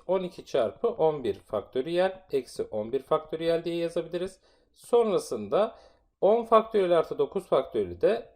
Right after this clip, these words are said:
on çarpı dokuz faktöriyel artı dokuz faktöriyel diyelim. Burayı on bir faktöriyel parantezine alırsak buradan on iki eksi bir gelirken bu ifademizde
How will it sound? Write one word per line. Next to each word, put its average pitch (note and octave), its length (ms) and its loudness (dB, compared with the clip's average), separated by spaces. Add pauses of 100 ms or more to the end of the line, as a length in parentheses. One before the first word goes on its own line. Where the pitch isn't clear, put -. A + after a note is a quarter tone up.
on G3+ 240 0
çarpı D#3+ 520 0
dokuz - 300 -16
faktöriyel F#3 720 0 (1300)
artı - 360 2
dokuz - 280 -14
faktöriyel D#3+ 560 0
diyelim. E3 280 -6 (520)
Burayı A3 400 6
on G3 280 2
bir G3+ 120 2
faktöriyel E3+ 880 2
parantezine A#2 540 -4
alırsak F3 540 -2
buradan D3 360 0
on B2+ 160 -8
iki B2+ 220 -8
eksi F#2 320 -14
bir - 100 -20
gelirken D3+ 640 -4 (420)
bu F#3+ 80 0
ifademizde E3+ 920 0